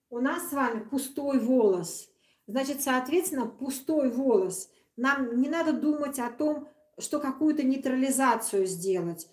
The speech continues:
Нам здесь нейтрализовать нечего,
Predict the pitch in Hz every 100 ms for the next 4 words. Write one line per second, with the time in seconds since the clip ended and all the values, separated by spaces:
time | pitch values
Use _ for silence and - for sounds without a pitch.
0 | _ - 285 302 247 311 311 233 269 294
1 | - 285 277 262 277 294 294 285 285 262
2 | - 190 175